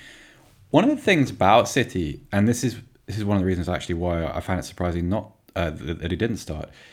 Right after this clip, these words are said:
is that if you look at their, particularly their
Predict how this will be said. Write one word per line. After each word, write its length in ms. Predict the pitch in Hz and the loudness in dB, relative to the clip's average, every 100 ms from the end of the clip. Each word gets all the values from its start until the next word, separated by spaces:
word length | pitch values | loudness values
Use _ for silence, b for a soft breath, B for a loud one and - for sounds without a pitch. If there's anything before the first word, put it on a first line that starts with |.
| B B B | B B B
is 140 | 104 | 0
that 140 | 117 110 | 0 0
if 140 | - | -2
you 60 | 190 | 0
look 260 | 156 143 | 0 0
at 160 | - 90 | -2 -2
their, 460 | 90 85 85 80 - _ - | -2 -2 -2 -4 -8 _ -20
particularly 360 | - - - | -6 -4 -2
their 300 | 92 80 78 | -4 -4 -6